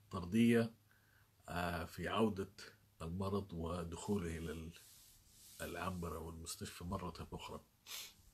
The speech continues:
آه،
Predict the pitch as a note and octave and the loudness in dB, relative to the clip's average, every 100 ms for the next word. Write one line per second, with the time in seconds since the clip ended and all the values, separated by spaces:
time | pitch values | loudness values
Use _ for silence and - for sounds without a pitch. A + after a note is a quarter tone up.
0 | - - - - - - - - - - | -20 -20 -20 -20 -20 -20 -20 -18 -18 -18
1 | - - - - - - - - A#2 A2+ | -20 -20 -20 -16 -12 -12 -14 4 8 10
2 | A2 G2+ F2+ | 10 6 4